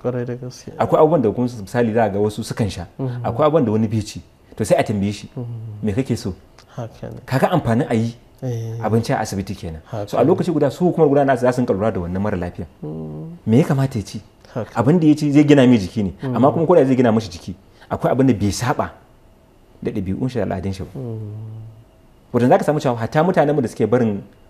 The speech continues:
Speaker 2: ƙasa su tafi asibiti, ai, su
Speaker 1: Eh.
Speaker 2: tafi ƙasan su tafi mar-, neman lafiya,
Speaker 1: A
Speaker 2: za ka
Speaker 1: waje.
Speaker 2: samu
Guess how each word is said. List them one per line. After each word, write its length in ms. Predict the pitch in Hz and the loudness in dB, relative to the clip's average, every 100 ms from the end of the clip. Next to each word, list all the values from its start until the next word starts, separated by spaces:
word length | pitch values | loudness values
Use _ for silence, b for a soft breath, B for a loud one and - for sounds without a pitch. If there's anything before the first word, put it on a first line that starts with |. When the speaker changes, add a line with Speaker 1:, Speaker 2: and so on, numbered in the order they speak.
| _ _ _ _ _ _ _ _ - | _ _ _ _ _ _ _ _ -4
Speaker 2:
ƙasa 240 | 117 120 131 | -2 -2 -4
su 100 | - | -4
tafi 160 | 95 - | -6 -4
asibiti, 400 | 117 95 98 - - | -4 -4 -6 -10 -8
ai, 120 | 151 110 | -4 -2
su 60 | |
Speaker 1:
Eh. 120 | 117 98 | -2 -2
Speaker 2:
tafi 140 | 113 | -2
ƙasan 280 | 131 127 143 | -2 -2 -4
su 100 | 131 | -4
tafi 240 | 98 95 113 | -6 -4 0
mar-, 240 | 113 - | 0 0
neman 240 | 117 117 110 | 0 2 2
lafiya, 300 | 107 110 - B | 0 -2 -6 B
Speaker 1:
A 40 | 147 | 4
Speaker 2:
za 120 | 131 | 4
ka 60 | |
Speaker 1:
waje. 60 | 127 | 4
Speaker 2:
samu 220 | 113 113 | 0 -2